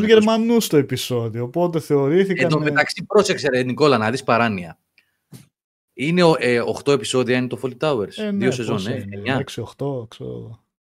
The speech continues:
Speaker 2: Ναι. Λοιπόν, από τα οκτώ επεισόδια και στα οκτώ ξεφτιλίζουνε τους Ισπανούς.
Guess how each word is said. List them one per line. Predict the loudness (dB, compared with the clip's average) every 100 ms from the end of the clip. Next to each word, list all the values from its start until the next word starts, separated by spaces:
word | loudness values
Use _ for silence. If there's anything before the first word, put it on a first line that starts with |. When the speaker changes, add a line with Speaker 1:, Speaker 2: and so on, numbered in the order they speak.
| _ _ _
Speaker 2:
Ναι. | -10 -10 -10 _ _ _
Λοιπόν, | -10 -4 -4 -4 -10 _ _ -6
από | -2
τα | 2
οκτώ | 2 4 2
επεισόδια | 2 0 2 2
και | 0
στα | 2 4
οκτώ | 4 0 0 2 2 -2
ξεφτιλίζουνε | 0 2 2 2 4 4 6 4
τους | 2 0
Ισπανούς. | 4 4 4 -2 -6